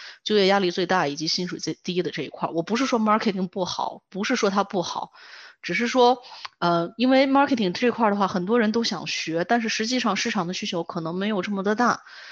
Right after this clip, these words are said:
嗯，所以呢，大家，我希望大家对它有一个清晰的认识。我们今天所讲的这六个方向，他们没有一个方向说是不好的，或者是谁是特别好的，不是这个意思。我只是希望大家能够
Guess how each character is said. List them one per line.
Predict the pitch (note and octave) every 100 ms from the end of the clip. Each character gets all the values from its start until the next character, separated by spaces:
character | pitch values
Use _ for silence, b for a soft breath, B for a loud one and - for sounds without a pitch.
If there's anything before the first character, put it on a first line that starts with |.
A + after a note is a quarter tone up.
| B B B
嗯， | F3+ F3 E3+
所 | - F3+ G3+
以 | G#3
呢， | E3+ E3 E3
大 | G3
家， | F#3+ G3 E3+
我 |
希 | E3+ B3
望 | G#3+
大 |
家 | G#3 G#3+
对 | G#3+
它 | G#3+
有 | G#3 D3
一 |
个 | D#3+ F3+
清 | - A3
晰 | A#3+ A#3
的 | G3+
认 | F#3+ E3
识。 | - D#3+
我 |
们 | E3+
今 | A3 B3+
天 | C#4
所 | C4 A3
讲 | F#3 D3+
的 |
这 | E3 G#3+
六 | A3 G3
个 | E3
方 | E3+ F3
向， | E3+
他 | G3
们 | F#3 F3
没 | F3+
有 | G#3
一 | F3 A3
个 | A3+
方 | G3
向 | F#3+
说 | F3
是 | F#3+
不 | F#3 B3+
好 | - D3+ A#2+
的， | C#3+ D#3+
或 | G3
者 | D#3
是 | D#3
谁 | - D#3+
是 | -
特 | A3 - A#3+
别 | D#3
好 | D#3+ A2
的， | A#2 - B B
不 | G3
是 | A3
这 | G#3
个 | E3+
意 | E3+
思。 | D#3+ D#3+
我 | F#3
只 | F#3
是 | F#3
希 | G#3+
望 | F#3
大 | F#3
家 | F#3
能 | F#3 F#3
够 | E3+